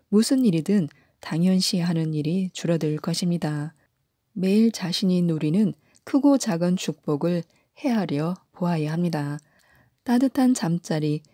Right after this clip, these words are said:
먹을 음식, 사랑하는 가족과 친구 등 자신이 가진 모든 것에 집중한다면 진정 중요한 것이 뭔지 상기하게 될 것입니다. 우리는 큰 축복을 받았기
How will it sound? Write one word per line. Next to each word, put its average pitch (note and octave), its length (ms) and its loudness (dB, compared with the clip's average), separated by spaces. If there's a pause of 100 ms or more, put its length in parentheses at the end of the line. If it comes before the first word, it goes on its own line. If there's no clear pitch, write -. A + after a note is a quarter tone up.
(180)
먹을 F#3 320 4
음식, D#3 500 0 (300)
사랑하는 C4 580 4
가족과 E3+ 720 -2 (220)
친구 D#3+ 420 -4
등 F#3+ 260 0 (360)
자신이 C4 480 4
가진 F3+ 480 0 (300)
모든 A#3+ 380 6
것에 F3+ 520 2
집중한다면 D#3+ 920 -2 (340)
진정 C4+ 480 6
중요한 F3+ 500 2
것이 E3 280 -2
뭔지 D#3 520 -2 (220)
상기하게 F3+ 960 0
될 D#3 180 -2
것입니다. D3+ 760 -2 (420)
우리는 E3 420 2 (340)
큰 C#4 280 4
축복을 E3+ 580 0
받았기 D#3 680 -4